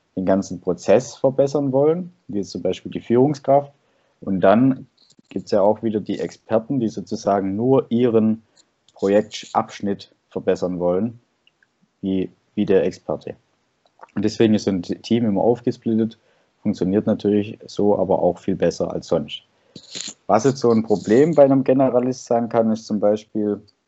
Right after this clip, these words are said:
ich studiere Maschinenbau, ich bin quasi auch ein Generalist, weil ich mich auch nicht spezialisiere, zum Beispiel jetzt auf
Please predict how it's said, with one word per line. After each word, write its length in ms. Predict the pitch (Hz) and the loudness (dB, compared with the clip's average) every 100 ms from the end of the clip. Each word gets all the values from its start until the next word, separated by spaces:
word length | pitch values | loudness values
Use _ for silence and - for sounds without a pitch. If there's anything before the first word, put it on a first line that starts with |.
| _ | _
ich 140 | 127 | -8
studiere 340 | - 113 113 107 | -4 0 2 2
Maschinenbau, 800 | 98 - 127 147 139 139 147 135 _ _ _ - | 0 -4 -4 -2 2 2 2 -4 _ _ _ -16
ich 160 | 113 | -10
bin 140 | 110 104 | -6 -2
quasi 340 | 98 95 95 | 0 0 0
auch 220 | 107 117 | 0 0
ein 160 | 120 113 | 0 -2
Generalist, 580 | 113 113 110 117 113 - | -2 0 -2 -2 -4 -6
weil 80 | |
ich 100 | 113 | -6
mich 200 | 92 - | -6 -2
auch 240 | 98 110 110 | 2 2 0
nicht 340 | 110 110 - | -6 -6 -20
spezialisiere, 760 | _ - 113 104 101 95 117 107 | _ -10 -6 -4 -4 -4 0 0
zum 160 | - 104 | 0 0
Beispiel 300 | 101 - 95 | 0 -2 -8
jetzt 120 | - | -6
auf 340 | 90 87 - | -6 -6 -12